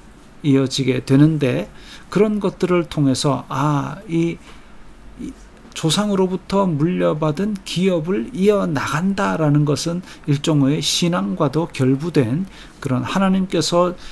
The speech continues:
기업에게 주셨는데 이 기업을 이어나간다라는 신앙과 결부된 하나의 풍습이었던 것으로 보입니다.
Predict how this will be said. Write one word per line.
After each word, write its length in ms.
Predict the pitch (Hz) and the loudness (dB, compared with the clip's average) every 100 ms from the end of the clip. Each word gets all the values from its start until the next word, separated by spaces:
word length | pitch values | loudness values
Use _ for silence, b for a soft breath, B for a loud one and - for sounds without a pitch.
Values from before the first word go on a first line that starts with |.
| B B - | B B -4
기업에게 540 | 196 196 160 160 175 | 4 4 4 0 0
주셨는데 760 | 156 131 147 135 120 117 120 123 | 0 0 2 2 0 -4 -6 -4
이 280 | 180 196 190 | -2 0 -2
기업을 600 | - 190 170 151 208 - - | 2 2 2 0 -2 -2 2
이어나간다라는 1000 | 160 160 147 123 143 143 139 123 127 123 | 2 4 0 0 0 0 0 -2 -4 -4
신앙과 560 | - 175 170 170 165 | -2 -2 -2 -4 -4
결부된 640 | 147 131 120 123 127 143 180 | 0 0 0 0 0 0 0
하나의 380 | 143 139 127 123 | -2 0 -2 -4
풍습이었던 920 | - 226 190 190 143 135 120 131 123 | -4 -4 -2 -2 0 -2 -4 -6 -4
것으로 460 | 123 123 - 127 170 - | -4 -4 -4 -4 -4 -4
보입니다. 560 | 123 113 113 120 127 | -4 -4 -4 -2 -4